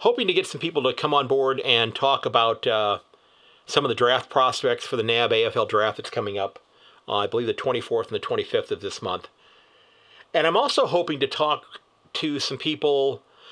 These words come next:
and this is purely for my interest as well as, uh, other American footy fans that may not have a great deal of insight into the, the state leagues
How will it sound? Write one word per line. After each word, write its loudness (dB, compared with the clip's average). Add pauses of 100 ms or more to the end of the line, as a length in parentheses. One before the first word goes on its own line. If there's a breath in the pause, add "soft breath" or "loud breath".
(180 loud breath)
and 0
this -2
is -4
purely -2
for 0 (120)
my 0
interest -2
as -2
well 2
as, -4
uh, 2
other 0
American -2
footy -2
fans -2
that 0
may 2
not 0
have 0 (580 loud breath)
a 2
great 0
deal 0
of -2
insight 0
into -4
the, -6 (1000 soft breath)
the 2
state 0
leagues -2